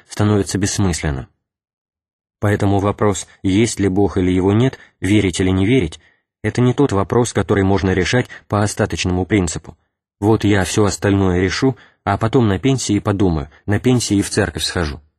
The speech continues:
От того, как мы решаем этот вопрос, зависит наше мироощущение, зависит наша жизненная философия и в конечном итоге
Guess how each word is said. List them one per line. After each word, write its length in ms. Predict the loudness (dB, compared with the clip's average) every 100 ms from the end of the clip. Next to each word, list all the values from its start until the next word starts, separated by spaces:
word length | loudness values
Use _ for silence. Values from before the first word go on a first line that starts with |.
| _ _ _ _ _ _ _ _ -6
От 140 | -6
того, 340 | -2 0 2 0
как 280 | -2 -2 0
мы 120 | 0
решаем 420 | 0 0 0 0
этот 200 | -2 -2
вопрос, 420 | -4 0 -2 -4 -14 _
зависит 420 | -4 -2 0 -2 -2
наше 300 | -2 0 0
мироощущение, 960 | 2 2 0 -2 -2 0 0 0 -6 _ _ _ -4
зависит 400 | 0 0 0 -2
наша 340 | 0 0 -2
жизненная 500 | 2 0 2 0 0
философия 680 | 0 0 0 0 -2 -6 -12 _ _ -4
и 80 | -4
в 100 | 0
конечном 520 | 0 0 0 0 0
итоге 340 | 0 0 -2